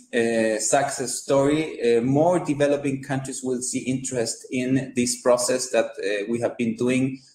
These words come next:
with our digital trade policy. And there are some players in the international arena that believe that the digital economy could lower the tax revenues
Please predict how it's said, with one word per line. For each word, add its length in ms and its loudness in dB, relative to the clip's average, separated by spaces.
with 160 2
our 240 4
digital 380 0
trade 400 0
policy. 500 2
And 180 4
there 140 6
are 40 2
some 340 2
players 580 4
in 160 2
the 100 2
international 840 2
arena 500 2
that 160 2
believe 480 0
that 160 2
the 80 -2
digital 400 0
economy 500 -2
could 200 -10
lower 500 4
the 100 -10
tax 460 0
revenues 500 0